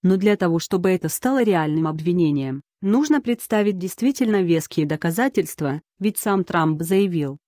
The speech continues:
что никаких поручений не давал и оплачивал постфактум из личных средств. Эти совершенно очевидные вещи ни разу не останавливают борцов с режимом старого Дональда.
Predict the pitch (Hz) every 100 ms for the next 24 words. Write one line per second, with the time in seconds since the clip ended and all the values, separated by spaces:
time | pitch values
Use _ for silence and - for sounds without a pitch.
0 | _ - 220 214 214 214 180 165 170 165
1 | 160 170 156 156 156 156 160 151 151 175
2 | 165 - 190 196 - 175 - 170 - -
3 | 165 - 208 190 165 156 190 190 - 139
4 | - 170 143 131 - - _ _ _ _
5 | _ - 208 175 180 165 - 202 190 175
6 | 185 - 214 190 175 165 170 180 165 -
7 | 175 247 269 240 190 175 175 233 220 208
8 | 190 175 175 160 175 - 277 277 - 196
9 | 170 160 160 - 170 160 151 156 147 135
10 | 139 135